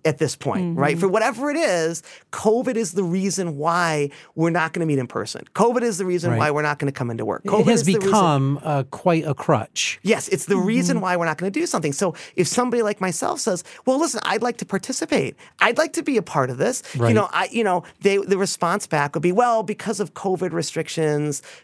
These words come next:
Speaker 1: you know, we're sorry, but this is just the way it's gonna be." So the
Speaker 3: Mm-hmm.
Speaker 1: way that they would, the way that we would do things is literally is, is that you, you would see the, you would see the court and you would see, like, the six justices on Zoom, and then you would see me,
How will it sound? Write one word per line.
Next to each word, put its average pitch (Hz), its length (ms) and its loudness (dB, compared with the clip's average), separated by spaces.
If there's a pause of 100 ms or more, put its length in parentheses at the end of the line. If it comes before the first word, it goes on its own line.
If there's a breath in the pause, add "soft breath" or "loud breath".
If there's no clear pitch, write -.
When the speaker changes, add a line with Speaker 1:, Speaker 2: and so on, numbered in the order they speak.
(120 loud breath)
Speaker 1:
you 180 60 0
know, 151 320 2
we're 147 340 0
sorry, 143 480 0
but 135 180 -6
this 143 180 -2
is 139 100 -6
just - 220 -6
the 139 80 -2
way 127 180 0
it's 120 140 -6
gonna 120 180 -4
be." 120 200 -4 (200 loud breath)
So 131 120 2
the 247 80 4
Speaker 3:
Mm-hmm. 240 80 0
Speaker 1:
way 311 160 0
that 349 160 -4
they 247 120 -2
would, 202 280 -4
the 190 180 0
way 220 160 2
that 269 120 0
we 240 100 -2
would 202 160 -2
do 311 180 0
things 214 240 -2
is 180 100 -8
literally 190 720 0 (300 loud breath)
is, 202 220 0
is 196 80 -6
that 170 300 0 (220 soft breath)
you, 202 160 -2
you 220 220 0
would 220 140 0
see - 320 -2
the, 190 280 0
you 180 160 -2
would 190 120 0
see - 180 -4
the 196 100 -2
court 208 480 -2 (320 soft breath)
and 190 160 2
you 196 120 -2
would 202 140 2
see, 277 400 -2
like, 175 260 -4
the 160 80 -2
six - 360 -2
justices 170 540 -2
on 156 200 2
Zoom, 170 440 -2 (320 loud breath)
and 185 100 2
then 208 120 2
you 220 140 0
would 220 120 0
see 233 280 -4
me, 214 520 -2